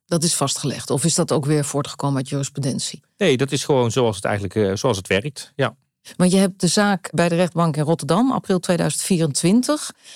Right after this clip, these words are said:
Speaker 1: waarbij een professioneel executeur zei van, "Ja, ik krijg geen loon toegewezen in het testament, eh, dat, dat vind ik niet kloppen."
Speaker 2: Ja, ja, dus die leek een beetje op die situatie die ik net noemde, hè. Dus daar was die, die dochter benoemd,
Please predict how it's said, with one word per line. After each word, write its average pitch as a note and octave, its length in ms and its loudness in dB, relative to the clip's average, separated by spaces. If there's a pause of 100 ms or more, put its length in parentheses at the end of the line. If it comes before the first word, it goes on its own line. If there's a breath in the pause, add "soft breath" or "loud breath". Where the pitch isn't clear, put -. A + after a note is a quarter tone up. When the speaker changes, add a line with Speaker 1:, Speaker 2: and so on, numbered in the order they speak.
(300 loud breath)
Speaker 1:
waarbij G3+ 320 2
een G3+ 60 2
professioneel G#3 480 2
executeur G3+ 600 2
zei G3 220 2
van, B3 120 0
"Ja, G3 180 0
ik - 160 0
krijg E3 200 0
geen D#3+ 160 2
loon G#3+ 220 4
toegewezen D3 800 0
in - 180 0
het D3+ 120 0
testament, D#3 600 2
eh, F3+ 280 0 (100)
dat, - 400 -6
dat F#3+ 180 -4
vind - 180 -4
ik D3 60 0
niet G3+ 120 2
kloppen." C4 500 -2 (180)
Speaker 2:
Ja, C3+ 320 2 (220)
ja, A2 280 0
dus A#2+ 160 2
die D3+ 160 4
leek G3 300 4
een F3 120 0
beetje D3+ 300 2
op A#2 80 -2
die A#2+ 100 -4
situatie B2+ 580 0
die G2 100 0
ik - 60 -6
net A#2 220 2
noemde, F3+ 300 4
hè. D#3 120 4
Dus D3 140 0
daar B2+ 140 2
was A2+ 300 0 (320 loud breath)
die, G#2+ 320 0
die G#2 180 -2
dochter C3+ 380 2
benoemd, A2 460 2